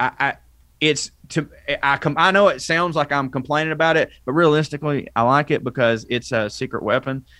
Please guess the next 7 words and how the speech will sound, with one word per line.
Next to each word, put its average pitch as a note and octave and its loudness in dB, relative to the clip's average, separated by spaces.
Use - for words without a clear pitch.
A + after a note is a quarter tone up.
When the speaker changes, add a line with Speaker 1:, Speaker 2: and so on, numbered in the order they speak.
Speaker 1:
Because B2 0
when C3 -2
you're D#3+ 0
Southern D3+ 2
and C3 -2
you B2 -4
don't C3 -4